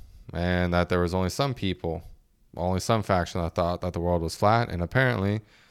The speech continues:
those people kept reproducing <laughs> 'cause we still have those fools out here today. <laughs> Even though we've been to space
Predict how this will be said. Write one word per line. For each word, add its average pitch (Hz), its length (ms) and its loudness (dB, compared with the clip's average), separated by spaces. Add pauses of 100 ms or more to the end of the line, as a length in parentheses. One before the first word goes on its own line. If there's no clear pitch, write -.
(800)
those 107 200 2
people 123 240 4
kept 123 260 6
reproducing 120 640 6 (340)
<laughs> - 340 -20
'cause - 1300 -8
we 139 80 4
still 214 220 8
have 254 160 12
those 254 180 10
fools 226 220 12
out 220 160 12
here 208 140 12
today. 143 360 10 (640)
<laughs> 147 60 -4 (2000)
Even 175 420 4
though 170 240 8
we've 165 200 6
been 170 280 4
to 165 80 4
space - 720 2